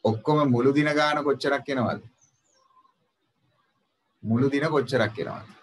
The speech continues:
මුළු දින කීයක් එනවද එහෙමනම් ඔක්කොම? ඒ දෙක එකතුව නේද? පවසිට තේරුණාද? ජනවාරි මාසයෙන් දින තිස් එකක් එනවා. ඇයි? ජනවාරි පළවෙනිදා ඉඳලා ජනවාරි තිස් එක වෙනකන් දින තිස් එකක් තියෙනවනේ.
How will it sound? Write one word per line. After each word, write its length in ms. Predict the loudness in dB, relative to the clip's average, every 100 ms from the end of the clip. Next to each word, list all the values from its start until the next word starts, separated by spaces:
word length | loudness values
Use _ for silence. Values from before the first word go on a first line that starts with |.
| -20 _ _ _ _ _ _ _ _ _ _ _ _ _ _ -6
මුළු 260 | 0 2 2
දින 220 | 0 -2
කීයක් 380 | 0 0 0 0
එනවද 280 | 0 0
එහෙමනම් 360 | -2 -6 -8 -8
ඔක්කොම? 340 | -10 -8 -8 -8 -16 _ _ _ _ _ -6
ඒ 100 | -4
දෙක 160 | 0
එකතුව 440 | 0 0 -2 0 0
නේද? 240 | -2 -6 -8 _ _ _ _ _ _ -2
පවසිට 400 | -2 0 -2 0
තේරුණාද? 460 | 0 0 -2 -6 -6
ජනවාරි 480 | -2 -2 2 2 2
මාසයෙන් 500 | 0 0 -2 -4 -4
දින 240 | -2 -2 -2
තිස් 220 | -4 -4
එකක් 300 | -4 -4 -4
එනවා. 240 | -6 -8 -14 _ _ _ _ _ _ _ _ -8
ඇයි? 280 | -2 0 -2 _ _ -10
ජනවාරි 680 | -2 0 0 0 0 0 -2
පළවෙනිදා 720 | 0 0 0 0 -2 0 0
ඉඳලා 420 | 0 0 0 0
ජනවාරි 580 | 0 0 -2 -2 -2 -2
තිස් 280 | -6 -10 -8
එක 120 | -4
වෙනකන් 580 | -2 -2 -2 -2 -2 -2
දින 200 | -4 -4
තිස් 240 | -6 -6
එකක් 260 | -4 -4 -2
තියෙනවනේ. 500 | -2 -2 -2 -6